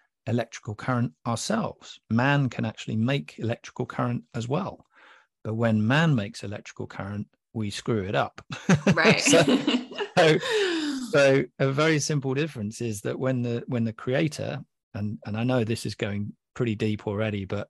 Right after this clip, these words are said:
Speaker 1: you know,
Speaker 2: We love it. We love it.
Speaker 1: stay, stay with me on this
Speaker 2: <laughs> Yeah.
Speaker 1: because I'll tell you something, right? Just if, if anyone's, like, struggling with the concept of a creator or whatever, just think to yourself, like, has a table ever created itself? You
Speaker 2: Mm-hmm.
Speaker 1: know, just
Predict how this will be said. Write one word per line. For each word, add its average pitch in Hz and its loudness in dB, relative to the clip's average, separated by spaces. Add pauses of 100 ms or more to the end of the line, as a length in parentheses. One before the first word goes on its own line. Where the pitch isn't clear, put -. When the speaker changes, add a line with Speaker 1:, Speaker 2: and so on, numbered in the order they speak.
(120)
Speaker 1:
you - -4
know, 202 0
Speaker 2:
We 202 4
love 180 4
it. 156 2
We 185 2
love 160 4
it. - -8
Speaker 1:
stay, 151 2
stay 151 4
with 143 4
me 123 4
on 110 4
this 110 0
Speaker 2:
<laughs> - -
Yeah. 392 -4
Speaker 1:
because 123 -2
I'll 131 2
tell 196 0
you 202 4
something, 107 -4
right? 127 -2 (400)
Just 151 -2
if, 135 -2
if 131 -2
anyone's, 143 0
like, 110 -6
struggling 117 0
with 104 -4
the 110 -6
concept 113 -4
of 107 -6
a 104 -8
creator 110 -6
or 104 -8
whatever, 107 -6 (520)
just - -4
think 165 0 (180)
to 127 -2
yourself, 107 -2
like, 113 -6 (500)
has 131 -4
a 135 -4
table 139 0
ever 110 -2 (140)
created 113 -4
itself? - -12 (260)
You 208 -8
Speaker 2:
Mm-hmm. - -4
Speaker 1:
know, 95 -8
just - -6